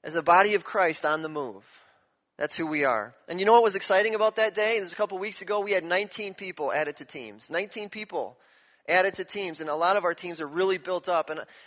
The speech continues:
I'm so thankful for those of you who took that step. And I believe more people are gonna take that step once we move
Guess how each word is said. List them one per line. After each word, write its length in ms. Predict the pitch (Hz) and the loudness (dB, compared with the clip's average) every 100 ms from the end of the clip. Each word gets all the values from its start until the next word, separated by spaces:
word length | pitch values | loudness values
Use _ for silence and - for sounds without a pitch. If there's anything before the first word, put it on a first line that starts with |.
| - | -2
I'm 180 | 170 175 | 0 0
so 240 | - 208 | 0 0
thankful 480 | 196 - 202 214 196 | 2 6 6 6 -2
for 160 | 175 170 | -6 -6
those 220 | 165 175 | -6 -6
of 80 | 170 | -10
you 100 | 165 | -12
who 80 | |
took 260 | - 202 - | -6 -4 -2
that 200 | 180 151 | -2 -2
step. 360 | - 180 190 - - - | 0 0 0 -2 -20 -6
And 100 | - | 6
I 80 | 196 | 8
believe 260 | 226 214 175 | 8 6 6
more 200 | 190 214 | 6 6
people 280 | 208 180 165 | 4 -2 0
are 60 | |
gonna 160 | 156 156 | 0 -2
take 220 | 175 156 | -4 -2
that 160 | 156 - | -2 0
step 340 | 160 160 - - - - _ _ _ _ _ - | 2 0 0 -14 -20 -20 _ _ _ _ _ -6
once 300 | 151 185 - | 0 2 2
we 160 | 175 160 | -2 -4
move 420 | 165 151 123 | -4 -4 -6